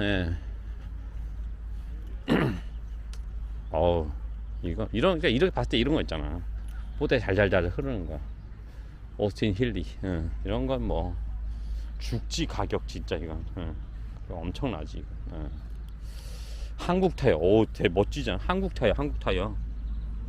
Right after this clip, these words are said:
한국 타이어. 야. 한국 타이어 요즘 많이 낍니다. 고급 차들. 예.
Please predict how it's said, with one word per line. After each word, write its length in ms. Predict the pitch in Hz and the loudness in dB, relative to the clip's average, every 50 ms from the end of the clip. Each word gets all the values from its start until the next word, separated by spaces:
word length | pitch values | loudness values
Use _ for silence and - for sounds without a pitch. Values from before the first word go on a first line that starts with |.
| - - | -2 0
한국 220 | 143 143 127 107 - | 0 0 0 0 0
타이어. 220 | - 98 82 78 | 0 0 0 0
야. 760 | 76 73 82 85 85 87 87 87 85 82 80 78 78 71 71 - - - - - - - - - - - - - - - - - - - - - - - - | 0 0 0 2 4 4 6 6 4 4 2 0 0 -2 -4 -4 -4 -4 -4 -4 -4 -4 -4 -4 -6 -6 -6 -6 -6 -6 -4 -4 -4 -4 -4 -4 -4 -4 -2
한국 340 | - - 190 214 220 208 - | 2 4 4 6 4 4 4
타이어 340 | - 233 214 196 190 175 123 | 6 6 8 8 8 8 6
요즘 200 | 101 107 107 92 | 6 4 2 2
많이 260 | 85 - - 131 135 | 2 4 6 6 6
낍니다. 280 | - 170 147 135 110 - | 8 8 8 8 8 8
고급 300 | - 123 123 131 135 - | 8 8 8 8 8 6
차들. 460 | - 127 107 82 82 82 87 92 90 87 - - - - | 6 4 4 6 6 6 4 4 2 0 -2 -4 -4 -2
예. 280 | 87 85 78 76 76 | 0 0 2 0 0